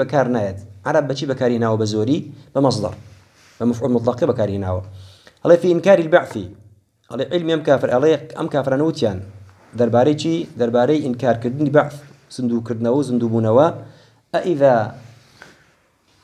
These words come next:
كنا تراباً، أإذا كنا تراباً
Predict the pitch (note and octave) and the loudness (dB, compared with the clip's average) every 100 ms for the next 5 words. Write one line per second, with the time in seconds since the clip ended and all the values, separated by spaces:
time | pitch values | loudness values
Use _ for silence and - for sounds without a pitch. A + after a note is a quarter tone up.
0 | - F3+ E3 C#3+ B2+ B2+ C#3 A#2+ A#2+ C#3+ | 0 4 6 4 4 4 6 6 2 -4
1 | - - - _ _ _ _ - C3+ C#3+ | -6 -16 -20 _ _ _ _ -8 -4 2
2 | B2+ A#2 D#3 C#3 B2+ C#3+ C#3+ - - _ | 2 2 0 0 2 0 -2 -12 -20 _
3 | - C3+ C3+ A2+ | -2 4 6 6